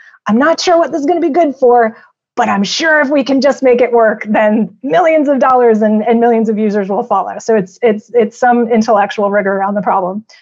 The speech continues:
The second circle is a radical proposed solution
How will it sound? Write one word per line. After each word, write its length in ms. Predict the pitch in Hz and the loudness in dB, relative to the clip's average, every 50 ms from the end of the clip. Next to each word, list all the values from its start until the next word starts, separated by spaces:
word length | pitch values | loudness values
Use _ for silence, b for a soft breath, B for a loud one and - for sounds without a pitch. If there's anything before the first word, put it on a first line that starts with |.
| b b b b b b b b b - | b b b b b b b b b -4
The 220 | 240 254 240 - | 0 2 2 2
second 580 | - - - 294 311 359 - 359 294 254 233 220 | 0 -2 -4 -2 -2 0 0 0 0 0 -2 -4
circle 600 | - 254 233 220 226 220 208 202 220 226 226 b b b b b _ - | -2 -2 0 0 2 2 2 2 0 -2 -4 b b b b b _ -2
is 420 | 254 233 233 220 220 220 220 - _ - | 0 2 4 4 2 0 0 -4 _ -2
a 140 | 240 220 214 | -2 0 0
radical 600 | 208 202 220 247 220 254 269 285 277 294 277 - | 0 0 0 0 0 0 -2 -4 -2 -2 -2 -2
proposed 800 | 247 - - 240 214 - - - 226 226 220 220 220 220 - _ | -2 -4 -6 -6 -6 -6 -4 0 2 4 4 2 2 0 -6 _
solution 800 | - - - 220 208 202 202 208 214 214 - - 180 160 165 165 | -18 -8 -6 -4 -2 0 0 0 0 0 -2 -4 -8 -8 -10 -16